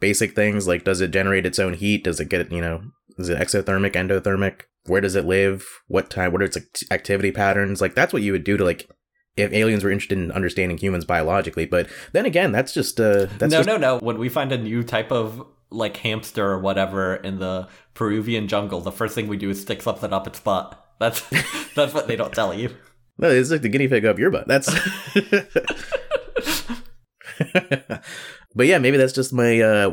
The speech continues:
Speaker 1: Western scientific understanding. Maybe aliens have a different way of doing science and learning about the world. But yeah, so I think a-, an, an abduction experience where they just put you in a glass cage and watch you would be, like, the most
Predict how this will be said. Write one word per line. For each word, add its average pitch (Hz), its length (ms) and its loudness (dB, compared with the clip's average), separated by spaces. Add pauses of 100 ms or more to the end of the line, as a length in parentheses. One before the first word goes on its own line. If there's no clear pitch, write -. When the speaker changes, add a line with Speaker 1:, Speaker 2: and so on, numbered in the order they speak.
Speaker 1:
Western 127 680 2
scientific 127 840 0
understanding. 113 640 2
Maybe 101 260 2
aliens 107 260 2
have 107 100 2
a 101 40 2
different 104 280 0
way 90 80 2
of 82 100 0
doing 87 200 0
science 85 360 -2
and 87 140 -2
learning 85 240 0
about 78 180 -6
the 87 60 -6
world. 82 260 -2 (560)
But 208 80 6
yeah, - 160 4 (220)
so 175 120 2
I 208 100 6
think 240 260 0 (100)
a-, 139 180 4
an, 143 220 4
an 127 80 4
abduction 123 380 0
experience 117 420 2
where 120 80 4
they 117 80 4
just 113 140 -4
put - 180 0
you 117 80 2
in 107 60 4
a 101 40 0
glass 101 280 2
cage 101 240 0
and 85 120 -4
watch 85 280 0
you 76 240 -4
would 90 140 -2
be, 87 100 0
like, 87 160 0
the 95 60 0
most 87 440 0